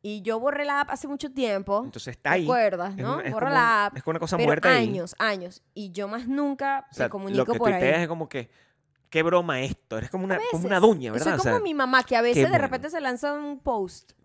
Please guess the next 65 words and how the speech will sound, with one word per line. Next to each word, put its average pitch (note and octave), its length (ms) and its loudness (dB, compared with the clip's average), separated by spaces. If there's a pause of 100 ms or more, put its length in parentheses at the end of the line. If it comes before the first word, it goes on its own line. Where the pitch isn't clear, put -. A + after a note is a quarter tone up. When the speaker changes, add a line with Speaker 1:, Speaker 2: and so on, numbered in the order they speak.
Speaker 2:
Pero, B2 220 2
Speaker 1:
Mi B3+ 100 0
mamá - 120 6
Speaker 2:
pero, A#2 100 2
Speaker 1:
nunca A2+ 120 -4
postea, A#3 360 0
pero A3 160 2
a G#3+ 40 4
veces E4+ 520 -2
se E4 100 -6
lanza C4 240 -4
un D4 60 -6
post C#4 260 2
y - 40 -8
tú - 20 -2
Speaker 2:
pero C3+ 160 0
Speaker 1:
dices A#2+ 120 -4
Speaker 2:
das, C#3 440 -4
eh, B2+ 180 -10
das B2 220 -4
declaraciones, E3 600 -2
o G#2+ 60 -10
sea, G#2+ 160 -8
tú, - 140 -8
Speaker 1:
Ah, G#3+ 140 -4
Speaker 2:
eh, G#3+ 100 -8
Speaker 1:
no. G3 180 -4 (100)
Speaker 2:
planteas C3 480 -2
tu D#3 200 -4
opinión A2+ 520 -4
Speaker 1:
Cero. D#3+ 180 -2
Speaker 2:
sobre A#2+ 120 0
la, A2 180 -6
nada, F#2 360 -10
tú, F2 160 -16
tú G#2+ 280 -8
Speaker 1:
Cero, G#3 220 0
hay G#3 140 0
demasiadas B3 580 2
opiniones. F#3 480 -6
Yo G3+ 60 -6
Speaker 2:
Dale, B3 100 -2
Speaker 1:
siento D#4 200 -2
Speaker 2:
tú - 40 -6
Speaker 1:
que C#4+ 80 0
Speaker 2:
no D#4+ 60 0
Speaker 1:
ahorita C#4 160 -4
Speaker 2:
qui-, - 20 -2
Speaker 1:
el F#3 80 -2
Speaker 2:
no C#3 60 0
necesitas G#3+ 320 2
Speaker 1:
problema A#3+ 260 2
es A#3+ 80 0
Speaker 2:
opinión. F3+ 80 -6
Speaker 1:
que G#3 160 -2
hay A3 180 0
demasiadas G3+ 520 -2
opiniones. E3+ 300 -10
Speaker 2:
Tú C3 60 -8
sientes D#3 380 -8
que - 80 -12
hay G#2+ 100 -6
demasiadas A2 420 -12
opiniones. G3 220 -4
Speaker 1:
Demasiadas. F3+ 600 -10